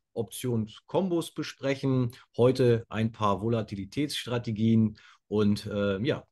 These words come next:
ich begrüße auch wie immer meinen Counterpart auf der anderen Seite. Hallo Thorsten, wie geht's dir heute?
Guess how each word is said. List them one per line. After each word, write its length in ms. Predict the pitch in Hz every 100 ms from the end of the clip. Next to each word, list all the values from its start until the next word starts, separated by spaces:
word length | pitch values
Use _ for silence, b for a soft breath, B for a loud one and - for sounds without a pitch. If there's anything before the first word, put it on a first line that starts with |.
| _
ich 120 | _ -
begrüße 400 | 98 104 104 101
auch 240 | 95 -
wie 120 | 101
immer 420 | 107 107 104 104 -
meinen 320 | 95 120 131
Counterpart 680 | 113 107 101 98 98 92 92
auf 140 | 90
der 100 | -
anderen 240 | 82 90 87
Seite. 400 | 95 104 120 98
Hallo 160 | 95
Thorsten, 460 | 92 - 120 123 151
wie 80 | 151
geht's 220 | 110 -
dir 100 | 80
heute? 240 | 62 -